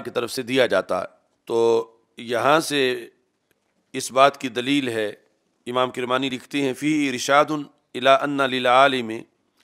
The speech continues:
الفہم ان یستخرج من القرآن بفہمہ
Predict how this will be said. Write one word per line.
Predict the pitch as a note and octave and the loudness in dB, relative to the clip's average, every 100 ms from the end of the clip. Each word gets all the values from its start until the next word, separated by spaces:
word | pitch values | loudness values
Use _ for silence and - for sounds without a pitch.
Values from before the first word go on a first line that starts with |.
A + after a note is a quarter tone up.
| _ | _
الفہم | A#2+ B2+ - D3+ D#3 C3+ G#2 - _ _ _ _ _ B2 | -2 -2 2 4 4 2 -4 -8 _ _ _ _ _ -2
ان | C#3+ | 0
یستخرج | D3 C3+ D#3 D#3+ D#3 D#3 C#3 C3+ B2+ | 0 2 2 0 -2 -2 0 -4 0
من | C3+ B2 | 0 0
القرآن | B2 A2+ B2+ C3 D3 D3+ D3 | -2 -2 2 4 4 2 -2
بفہمہ | A2+ A2+ D#3+ D#3+ D#3+ C3 C3 | -4 0 2 2 2 -2 -4